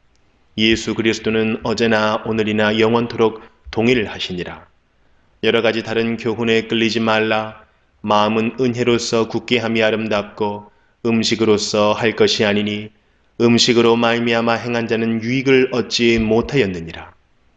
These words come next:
우리에게 제단이 있는데 장막에서 섬기는 자들은 그 제단에서 먹을 권한이 없나니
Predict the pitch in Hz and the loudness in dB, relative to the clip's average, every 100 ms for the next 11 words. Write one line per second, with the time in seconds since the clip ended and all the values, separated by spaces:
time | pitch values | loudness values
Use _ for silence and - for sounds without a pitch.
0 | _ _ _ - 110 113 110 107 110 - | _ _ _ -2 2 4 4 2 0 -2
1 | 110 110 113 113 113 113 110 110 110 110 | -2 0 0 0 -2 -2 0 0 0 -8
2 | - _ _ - 107 107 113 110 107 110 | -20 _ _ -10 -6 0 2 2 2 -2
3 | - 143 131 120 120 110 160 113 113 113 | -2 0 2 2 0 2 2 2 2 0
4 | 120 113 110 110 110 107 104 113 110 113 | 4 4 2 0 0 0 0 -2 0 0
5 | 110 113 110 120 110 110 107 - 90 92 | 2 2 0 -4 -2 0 -2 -4 -8 -4
6 | 117 95 | -2 -2